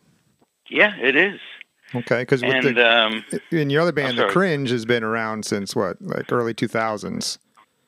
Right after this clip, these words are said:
Speaker 1: Yeah, and we've,
Speaker 2: So
Speaker 1: we've always recorded traditionally. We went to the studio together and did everything like, you know, like a regular rock and roll band.
Speaker 2: Yeah.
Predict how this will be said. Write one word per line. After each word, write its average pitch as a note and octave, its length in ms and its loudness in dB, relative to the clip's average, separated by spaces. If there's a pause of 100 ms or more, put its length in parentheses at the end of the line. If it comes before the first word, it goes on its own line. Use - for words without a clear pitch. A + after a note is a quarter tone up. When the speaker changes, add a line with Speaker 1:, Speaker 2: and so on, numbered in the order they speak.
Speaker 1:
Yeah, D#3+ 460 2
and C3 160 -4
we've, C#3+ 200 2
Speaker 2:
So - 120 -10
Speaker 1:
we've D3 200 -2
always C3 260 2
recorded A#2+ 420 0
traditionally. E3 580 -4
We F#2+ 160 -10
went G#2 160 -8
to - 40 -18
the - 80 -14
studio G2+ 400 -6
together G2+ 480 -4
and F#2+ 200 -12 (600)
did A2 120 -4
everything A2 400 -4
like, A#2 300 -4
you F#3+ 60 -2
know, A2+ 140 -2 (160)
like A2 200 -8
a A#2+ 40 -4
regular A#2+ 760 -2
rock G#2+ 240 -4
and D3 80 -2
roll E3+ 160 6
band. C3 320 -4 (220)
Speaker 2:
Yeah. A2 240 -4